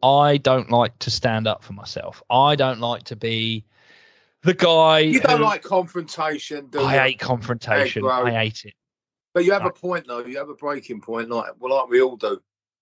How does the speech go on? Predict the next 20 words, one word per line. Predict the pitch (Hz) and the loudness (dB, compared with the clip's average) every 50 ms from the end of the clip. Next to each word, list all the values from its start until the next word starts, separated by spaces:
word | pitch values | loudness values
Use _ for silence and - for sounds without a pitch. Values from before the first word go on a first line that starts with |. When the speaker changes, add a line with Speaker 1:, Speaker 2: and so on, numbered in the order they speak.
| _ _ | _ _
Speaker 1:
Well, | - 185 | -4 0
this | 202 233 220 - | 0 0 0 0
is | 220 196 | 0 0
it. | 202 151 117 - - _ | 0 0 0 -4 -6 _
I, | - 147 175 | 0 2 2
that's | 196 185 - | 2 0 0
what | 175 139 | -2 -2
I | 127 131 | -2 0
wanted | 131 135 131 - 139 | 0 -2 -2 -2 -4
to | 131 | -6
talk | 123 - 180 175 131 | -2 0 0 0 2
about, | 127 120 113 101 120 | 0 0 0 0 0
is | 120 | 0
that | 143 | 0
I | 127 143 | 0 0
do | - - 254 269 | 2 4 4 4
have | 240 196 | 4 4
a | 165 143 | 0 -2
breaking | 120 139 131 127 - - 127 117 | -2 -2 -2 -2 -6 -10 -12 -4
point, | 123 123 120 127 123 | -2 -2 -2 -2 -6